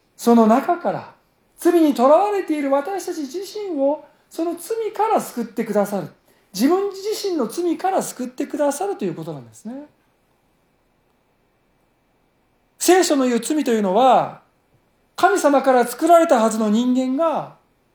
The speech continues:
その創造主なる神様を忘れてしまって、無視して、神様に背を向けて、神様ではなく、自分が自分の主人となって、自分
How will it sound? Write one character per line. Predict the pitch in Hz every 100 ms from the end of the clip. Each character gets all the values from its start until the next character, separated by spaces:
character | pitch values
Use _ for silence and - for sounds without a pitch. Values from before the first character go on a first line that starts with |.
| _
そ | - 285
の | 294
創 | 277 320 330
造 | 339 330
主 | 277
な | 277
る | 262
神 | 294 320
様 | 294 262 233
を | 220 208 -
忘 | 233 233 311
れ | 302
て | 254
し | 214
ま | 180
っ | -
て、 | - 127
無 | 175 311
視 | 381 311
し | -
て、 | 156 117 _ _ _ _ _ _ _ _
神 | - 330 339
様 | 285 269
に | 233
背 | 302 330
を |
向 | 240
け | 202 214
て、 | - 302 226 131 - _ _ _ _ _ -
神 | - 415
様 | 349 302
で | 269
は | 247
な | 240 294
く、 | 294 254 156 123 _ _ _ _ -
自 | 196 277
分 | 359 415
が | 403
自 | 285 233
分 | 285 349
の | 349
主 | - 349
人 | 339 302
と | 220
な | 202
っ | 202 202
て、 | 143 - _ _ _ _ _
自 | 185 233
分 | 339 415